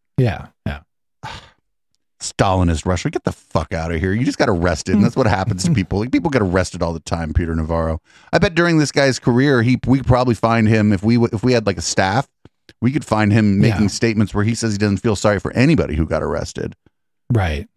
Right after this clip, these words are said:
Speaker 2: I bet
Speaker 1: I would
Speaker 2: we
Speaker 1: not be surprised.
Speaker 2: Right. I don't know for sure, but I mean, if I was a,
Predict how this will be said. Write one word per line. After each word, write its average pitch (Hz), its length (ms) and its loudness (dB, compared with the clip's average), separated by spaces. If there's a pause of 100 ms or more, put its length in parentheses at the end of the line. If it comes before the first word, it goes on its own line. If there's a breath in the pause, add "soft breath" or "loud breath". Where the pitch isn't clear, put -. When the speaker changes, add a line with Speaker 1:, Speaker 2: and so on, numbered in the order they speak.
(140)
Speaker 2:
I 101 60 0
bet 104 140 2
Speaker 1:
I 135 40 4
would 147 120 2
Speaker 2:
we 147 40 0
Speaker 1:
not 135 120 2
be 120 100 0
surprised. 101 680 -2 (200)
Speaker 2:
Right. 82 260 -2 (380)
I 175 80 2
don't 180 80 2
know 143 120 4
for 123 120 0
sure, 147 320 2
but 110 140 2
I 117 80 4
mean, 117 160 2
if 110 80 0
I 165 80 2
was 104 160 0
a, 82 80 -4